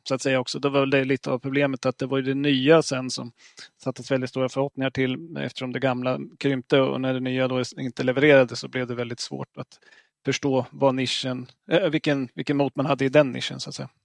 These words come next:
Men om vi, om vi går över lite grann till, till er då, på ledning och styrelse är ju alltid en intressant fråga, och hur mycket vikt man lägger vid, hur mycket aktier man äger och hur, hur de agerar i styrelse och ledning. Och om det till exempel, det finns,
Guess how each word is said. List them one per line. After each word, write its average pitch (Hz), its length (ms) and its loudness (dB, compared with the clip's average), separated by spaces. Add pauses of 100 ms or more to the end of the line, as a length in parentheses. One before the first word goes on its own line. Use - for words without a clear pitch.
(400)
Men 156 100 6
om 170 80 8
vi, 185 100 6
om 180 100 6
vi 185 80 4
går 190 100 6
över 180 140 8
lite 170 200 2
grann 175 200 6
till, 180 160 -2
till 175 200 2
er 170 240 8
då, 147 140 6
på 156 340 4
ledning 160 420 6
och 165 80 2
styrelse 180 380 4
är 151 40 4
ju 147 100 4
alltid 139 260 2
en 139 60 -2
intressant 127 320 -4
fråga, 135 280 2
och 139 200 2
hur 151 100 -2
mycket 147 420 -2 (260)
vikt 160 240 0 (120)
man 147 140 0
lägger 139 240 4
vid, 135 220 0 (320)
hur 156 80 -4
mycket 156 200 4
aktier 143 240 4
man 143 160 2
äger 131 540 4
och 131 260 0
hur, 135 320 4 (280)
hur 156 100 4
de 147 180 6
agerar 160 440 6
i 143 160 4
styrelse 135 320 0
och 135 60 -4
ledning. 127 260 0 (340)
Och 156 200 2
om 165 120 2
det 165 260 2
till - 80 -2
exempel, 160 360 4
det 151 100 6
finns, - 540 -4